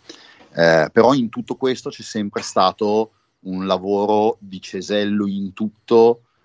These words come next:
eh, nell'andare a cercare ogni singolo dettaglio, discutere ogni singolo dettaglio, per ore, come diceva prima Alessandro giustamente, giocandoci molto. Cioè, eh,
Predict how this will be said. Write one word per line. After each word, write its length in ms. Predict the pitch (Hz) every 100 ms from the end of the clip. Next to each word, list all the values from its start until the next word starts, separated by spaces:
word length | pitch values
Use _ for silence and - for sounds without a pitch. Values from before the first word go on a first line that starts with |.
| _
eh, 320 | 92 90 90 85
nell'andare 380 | 92 95 95
a 40 | 92
cercare 480 | - - 101 98 101
ogni 220 | 95 98
singolo 320 | - 101 95
dettaglio, 640 | 98 - - 104 107 107
discutere 580 | 95 92 - - 107 110
ogni 200 | 101 101
singolo 340 | - 110 104
dettaglio, 640 | 101 101 - 95 95 92 92 _ _ _ _
per 160 | 120
ore, 440 | 117 123 131 139 139
come 200 | - 98
diceva 360 | 98 - 113 101
prima 300 | - 101 95
Alessandro 560 | 95 - - 101 98
giustamente, 920 | 90 92 - 98 101 101 98 110 117 - _ _ _ _ _ _
giocandoci 680 | - 113 - 113 110 - 107
molto. 520 | 85 73 - 80 - _ _ _ _ _ -
Cioè, 320 | 98 90 80 -
eh, 420 | - 90 87 87